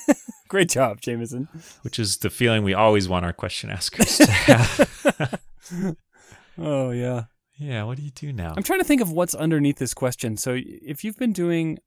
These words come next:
Speaker 1: a lot, mostly web development and, I mean, and media companies. So when I hear media companies and freelance web, what I'm thinking of is more like website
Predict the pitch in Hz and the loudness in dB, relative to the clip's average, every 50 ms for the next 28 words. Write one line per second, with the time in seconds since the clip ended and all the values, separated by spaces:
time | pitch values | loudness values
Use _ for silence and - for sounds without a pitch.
0 | _ - 120 120 123 135 - - - 139 165 190 214 - - 208 170 147 123 131 | _ -8 -8 -6 -4 -6 -6 -8 -6 -4 -2 -2 -2 -2 0 0 0 0 2 2
1 | 131 131 120 123 127 110 117 110 104 107 110 110 110 107 117 - - - - _ | 0 0 0 -2 -6 -6 -6 -6 -8 -8 -10 -10 -8 -8 -10 -10 -12 -18 -20 _
2 | _ _ _ _ _ _ _ _ _ _ _ _ - - 123 120 123 123 123 120 | _ _ _ _ _ _ _ _ _ _ _ _ -10 -6 -4 -4 -2 -2 -2 -2
3 | 123 - - - - 175 180 127 - - _ - 151 143 139 143 156 180 180 170 | -4 -4 -6 -4 -4 -2 -2 -4 -6 -10 _ -4 0 2 4 6 6 6 8 6
4 | 151 - - 131 117 - 120 120 123 127 139 170 175 151 - - - _ _ _ | 6 4 2 -2 -2 -2 -2 -4 -2 -2 -2 -2 -2 -2 -6 -10 -20 _ _ _
5 | - 165 160 180 185 190 190 - - 262 277 262 226 175 - 156 156 165 170 175 | -2 2 4 4 4 4 2 0 0 0 0 0 0 -2 -2 0 2 2 4 4
6 | 175 165 - 160 156 143 160 156 151 135 127 123 - - 151 147 143 139 135 117 | 2 0 0 -2 -2 -2 -2 -2 -2 0 -2 -4 -4 -2 -2 -2 0 -2 -2 -4
7 | - 127 127 127 123 113 123 135 151 160 175 180 170 - - 226 247 233 233 190 | -2 -2 -2 -2 -2 0 -2 -2 0 0 -2 -4 -4 -6 -4 -4 -4 -2 -2 -2
8 | 170 151 139 135 127 127 117 123 - 135 127 113 123 127 135 143 147 143 143 135 | -2 0 0 0 0 -2 -4 -6 -6 -6 -6 -4 -4 -4 -2 -2 -2 -2 -2 -2
9 | 127 120 113 - - _ _ _ _ _ _ _ _ _ - - 117 113 127 139 | -2 -2 -4 -6 -12 _ _ _ _ _ _ _ _ _ -18 -12 -4 0 2 2
10 | 143 - - - - 139 127 123 120 117 - - - - | 2 2 0 -2 0 0 0 0 0 -2 -4 -6 -10 -10